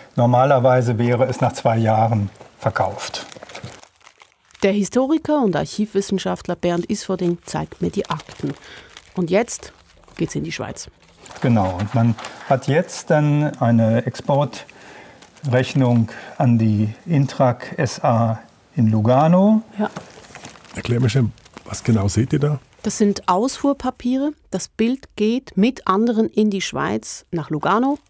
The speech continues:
Speaker 2: an die Firma Intrag S A.
Speaker 4: Sagt mir jetzt so nix.
Speaker 2: Das war eine Tarnfirma der D D R,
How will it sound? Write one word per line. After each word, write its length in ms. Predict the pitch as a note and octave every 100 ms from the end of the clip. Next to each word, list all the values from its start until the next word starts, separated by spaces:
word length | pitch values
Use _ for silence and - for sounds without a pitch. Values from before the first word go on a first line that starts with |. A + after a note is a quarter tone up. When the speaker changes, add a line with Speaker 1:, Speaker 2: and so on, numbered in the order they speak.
| -
Speaker 2:
an 120 | F#3
die 120 | F3
Firma 360 | - D#3 E3 G3+ -
Intrag 440 | G3 F3+ F3 E3
S 220 | E3 - -
A. 160 | B2 - _ _ _
Speaker 4:
Sagt 300 | - G#2 -
mir 80 | A2+
jetzt 160 | F#2+ -
so 320 | G2 G2 G#2+ -
nix. 400 | G#2+ - - - -
Speaker 2:
Das 180 | G3 G3+
war 80 | G#3
eine 240 | G#3 G3
Tarnfirma 720 | - F3 A3 C4 C4 B3 A3+
der 160 | G#3+ F#3+
D 160 | F#3
D 140 | F3 -
R, 280 | F3+ B3